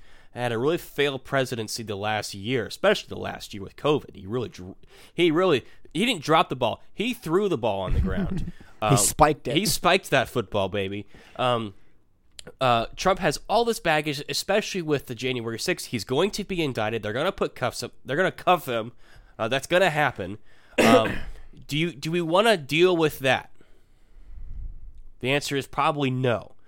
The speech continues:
Speaker 1: So you have to, you have to look at DeSantis. Is he perfect? No. But is he better than Biden? Is he better than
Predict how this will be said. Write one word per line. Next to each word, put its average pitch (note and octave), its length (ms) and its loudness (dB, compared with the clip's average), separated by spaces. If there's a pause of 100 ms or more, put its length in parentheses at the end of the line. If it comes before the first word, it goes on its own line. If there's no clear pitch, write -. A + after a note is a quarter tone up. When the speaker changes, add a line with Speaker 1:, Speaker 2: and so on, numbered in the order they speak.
(280)
Speaker 1:
So E3 180 0
you D#3+ 80 4
have D#3+ 80 -2
to, C#3+ 120 -8
you F3 80 0
have G3 80 0
to G3+ 80 -4
look F#3 160 -2
at D3+ 60 -6
DeSantis. F#3 640 -4 (100)
Is F3 180 2
he F3 120 -8
perfect? - 760 0 (500)
No. C3+ 600 4 (400)
But G3 300 0
is C4 260 2
he B3 160 0
better A3 380 4
than G3 240 0
Biden? C#3+ 440 2 (420)
Is C4 240 0
he A3+ 140 -2
better F#3+ 320 0
than F3+ 200 -2